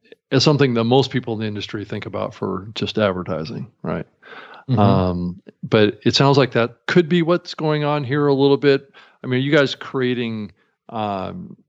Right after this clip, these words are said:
Speaker 1: you know, you updating existing files that are hosted on the server? Are you generating all new versions of, of episodes that are being targeted to s-, specific types of users?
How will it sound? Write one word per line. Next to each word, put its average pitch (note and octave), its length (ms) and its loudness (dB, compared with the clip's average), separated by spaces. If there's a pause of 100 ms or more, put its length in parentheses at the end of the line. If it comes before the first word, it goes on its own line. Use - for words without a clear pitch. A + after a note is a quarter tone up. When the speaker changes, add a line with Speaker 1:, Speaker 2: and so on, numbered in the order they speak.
(100)
Speaker 1:
you A#2 140 -4
know, F#2+ 140 -2
you A2 380 -2
updating A#2+ 1040 4
existing B2+ 840 2
files B2 760 4
that A2 100 -4
are G#2+ 100 -2
hosted A2+ 380 -2
on G#2+ 100 -2
the G2+ 80 -6
server? G#2+ 760 2 (340)
Are G#2 120 0
you G2 420 -2
generating G#2+ 680 2
all A#2+ 360 2
new A#2+ 960 2 (360)
versions G#2+ 760 0 (380)
of, G2 520 0 (200)
of G2 420 -2 (420)
episodes G#2+ 600 2
that G2 80 -2
are F#2+ 80 -2
being G2 240 -2
targeted G#2+ 640 2
to G#2 240 2
s-, - 340 -6
specific - 720 -2
types G2+ 300 -4
of F#2+ 120 -8
users? D3 680 4